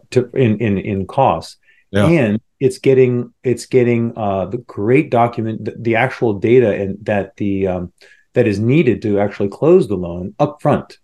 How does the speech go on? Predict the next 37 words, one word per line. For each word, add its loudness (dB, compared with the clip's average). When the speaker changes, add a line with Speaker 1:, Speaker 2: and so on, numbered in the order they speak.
Speaker 1:
when -2
the -2
con-, -4
when -2
the -2
borrower 0
verifies. -2
A -16
Speaker 2:
Yeah. 0
Speaker 1:
lot 0
of -4
people, -2
a 0
lot 2
of 2
lenders 0
out 0
there -2
right -2
now, -6
you -4
know -2
what -4
they're -2
doing? -2
They 4
Speaker 2:
Uh-huh. 4
Speaker 1:
are 0
skipping, 0
because -2
of 0
the -2
work -2
number, -2
they -2
are 0
skipping, -2